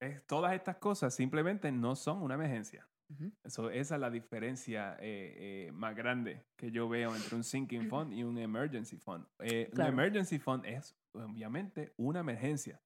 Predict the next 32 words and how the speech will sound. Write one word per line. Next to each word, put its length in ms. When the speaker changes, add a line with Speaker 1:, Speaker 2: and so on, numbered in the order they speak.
Speaker 2:
Ujú. 220
Speaker 1:
Los 140
regalos 360
de 100
Navidad 360
no 80
es 60
una 120
emergencia, 460
el 100
cambio 300
de 60
aceite 280
del 160
carro 460
no 140
es 60
una 100
emergencia, 560
tu 140
marbete 720
no 220
es 80
una 200
emergencia, 640
Speaker 2:
Ujú. 280
Speaker 1:
eso 280
no 220
debe 240
salir 300
de 160
ese, 340